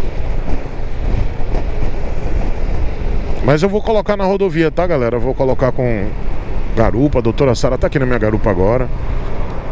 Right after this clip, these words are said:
E eu vou colocar assim, fazer um rolê aqui no litoral norte com ela, pra vocês verem o desempenho dela na rodovia.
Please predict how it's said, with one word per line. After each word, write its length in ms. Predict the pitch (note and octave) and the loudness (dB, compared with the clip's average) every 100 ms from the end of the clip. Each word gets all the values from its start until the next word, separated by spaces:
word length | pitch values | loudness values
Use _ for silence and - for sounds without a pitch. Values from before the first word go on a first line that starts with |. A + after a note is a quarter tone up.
| - - - - - - | -2 -2 -2 -2 -2 0
E 60 | G2 | 2
eu 140 | B2 | 2
vou 640 | G2 A2+ C3+ D#3 C#3+ A2 - - - - - | 2 0 2 2 0 0 -2 -4 -2 0 0
colocar 340 | C3+ C3 E3 | 0 2 0
assim, 200 | - E3 | 0 0
fazer 240 | A3+ G#3+ | 0 2
um 100 | D#3+ | 2
rolê 300 | E3+ F3 C#3+ | 2 2 2
aqui 240 | E3 - D3 | 0 -2 -2
no 280 | C#3+ G#2+ G#2+ | 0 0 0
litoral 400 | B2+ C#3+ C3+ B2+ | 2 2 0 0
norte 480 | G#2 B2 - - - - - - - - - - | 0 0 0 -2 -2 -4 -2 -2 -2 -2 -2 0
com 160 | G#2+ | 2
ela, 240 | G#2+ B2 - | 2 2 0
pra 120 | B2 | -2
vocês 300 | A#2 - G#2+ | 0 0 2
verem 380 | A#2 A2+ G#2+ - - | 2 2 0 0 0
o 80 | G#2+ | 0
desempenho 500 | A2 B2+ A2 B2 B2+ | 2 2 0 0 0
dela 300 | A2+ - A2 | 0 2 0
na 120 | A2 | 0
rodovia. 600 | G#2+ A2+ A2 G2 A#2 D3 | 0 0 0 2 2 2